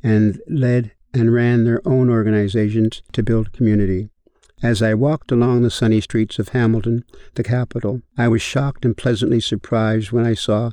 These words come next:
for the first time in my life, black economic power, black financial power, black cultural power. I had never experienced this in Canada.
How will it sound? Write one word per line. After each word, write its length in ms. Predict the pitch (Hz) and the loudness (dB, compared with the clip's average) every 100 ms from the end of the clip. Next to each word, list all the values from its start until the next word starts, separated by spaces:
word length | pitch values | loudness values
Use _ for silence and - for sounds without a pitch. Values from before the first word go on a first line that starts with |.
| - | -4
for 120 | 123 | -2
the 80 | 123 | -2
first 320 | - 143 - | -2 -4 -4
time 220 | 127 113 | -2 0
in 80 | 120 | 2
my 140 | 110 | 2
life, 380 | 104 101 104 - - | 2 2 0 -4 -4
black 340 | 107 131 127 - | 0 0 -2 -2
economic 640 | 139 - 113 113 110 113 | -2 0 2 2 2 0
power, 440 | - 120 113 87 110 - - | -2 -2 0 -2 -4 -8 -4
black 260 | 117 131 | -2 -2
financial 560 | - 123 113 113 - 113 | -2 0 2 2 0 -4
power, 400 | - 120 117 117 | -2 -2 -2 -2
black 380 | 113 120 120 - - - | -2 0 -2 -6 -18 -8
cultural 480 | 139 175 - 120 101 | -2 -4 -2 -2 -2
power. 500 | - 120 117 120 - _ - | -2 -4 -2 -6 -8 _ -6
I 80 | 117 | -2
had 100 | 110 | 0
never 300 | 110 131 135 | 0 0 -2
experienced 640 | 131 - 127 113 110 - | -4 -2 0 2 0 0
this 180 | 117 107 | -4 -2
in 160 | 127 107 | 0 0
Canada. 540 | - 113 110 113 113 | 0 0 0 -2 -6